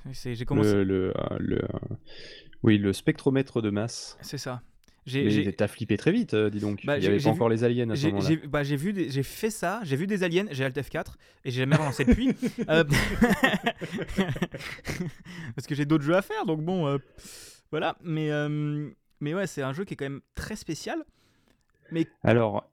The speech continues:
Speaker 2: imagine-toi, euh, être dans les pompes de quelqu'un qui est en quatre-vingt-dix-huit. Alors moi, je l'ai pas découvert en quatre-vingt-dix-huit, je l'ai découvert en deux mille. Mais, euh, mais néanmoins,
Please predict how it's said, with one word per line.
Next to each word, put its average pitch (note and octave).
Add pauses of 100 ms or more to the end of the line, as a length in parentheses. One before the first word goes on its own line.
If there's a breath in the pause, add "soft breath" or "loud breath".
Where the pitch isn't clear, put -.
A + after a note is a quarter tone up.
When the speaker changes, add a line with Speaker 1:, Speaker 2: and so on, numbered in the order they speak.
(140)
Speaker 2:
imagine-toi, D#3+ (120)
euh, G#2
être C3+
dans G#2
les G#2
pompes E3
de A2
quelqu'un C3
qui C3
est -
en A2
quatre-vingt-dix-huit. A#2
Alors G2
moi, A2+
je A2+
l'ai A2+
pas A#2+
découvert A2
en G2+
quatre-vingt-dix-huit, E2+
je -
l'ai F2+
découvert F2+
en E2+
deux E2+
mille. E2+ (440 loud breath)
Mais, A#2
euh, G2+
mais B2
néanmoins, C#3